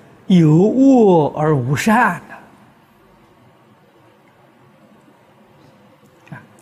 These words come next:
所以现在这个世间会有很大的灾难。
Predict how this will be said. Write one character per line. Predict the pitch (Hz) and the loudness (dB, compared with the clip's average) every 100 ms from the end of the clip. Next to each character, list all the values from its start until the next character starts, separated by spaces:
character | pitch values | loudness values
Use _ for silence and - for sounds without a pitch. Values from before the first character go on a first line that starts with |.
| _ _ | _ _
所 | - 147 | -10 -6
以 | 131 | -6
现 | - 175 147 | -6 -6 -4
在 | 135 135 | -4 -8
这 | 127 | -8
个 | 131 | -10
世 | - 165 | -12 -12
间 | 120 131 123 - - | -12 -12 -12 -14 -20
会 | - 143 127 | -10 -6 -6
有 | 123 | -8
很 | - 127 | -12 -14
大 | 113 | -12
的 | 120 | -14
灾 | 120 127 117 | -14 -16 -16
难。 | 123 | -18